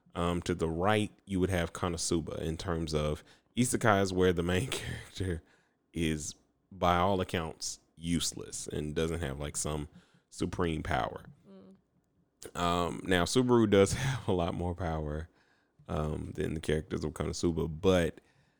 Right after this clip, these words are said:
Speaker 1: it's more realistic in the sense that it's more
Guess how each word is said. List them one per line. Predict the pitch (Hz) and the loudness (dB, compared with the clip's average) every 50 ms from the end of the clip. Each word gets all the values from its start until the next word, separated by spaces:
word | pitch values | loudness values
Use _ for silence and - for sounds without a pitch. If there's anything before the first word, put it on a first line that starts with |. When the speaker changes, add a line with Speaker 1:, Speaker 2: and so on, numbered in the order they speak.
| _ _ _ _ _ _ _ _ _ _ _ | _ _ _ _ _ _ _ _ _ _ _
Speaker 1:
it's | 110 113 104 - - - | 2 2 2 2 0 0
more | 110 117 131 143 143 | 2 4 6 6 6
realistic | 131 131 120 113 95 85 80 - - - - - - _ _ _ _ _ _ - | 6 6 4 4 4 2 0 -2 -6 -10 -16 -18 -20 _ _ _ _ _ _ -2
in | 92 95 95 95 | 2 4 4 6
the | 92 90 | 4 4
sense | 90 - 110 107 101 95 - - - | 2 2 2 2 2 0 -4 -8 -6
that | - 87 85 85 82 - - - _ _ _ _ _ _ _ _ _ _ _ _ _ _ _ _ _ _ _ _ _ _ _ - | -4 -2 -2 -2 -2 -4 -6 -8 _ _ _ _ _ _ _ _ _ _ _ _ _ _ _ _ _ _ _ _ _ _ _ -4
it's | 98 101 90 - - | -2 -2 -2 -2 -2
more | 101 104 110 117 127 139 143 143 139 139 135 127 117 104 82 | -2 0 2 4 4 4 6 6 4 4 4 4 2 2 0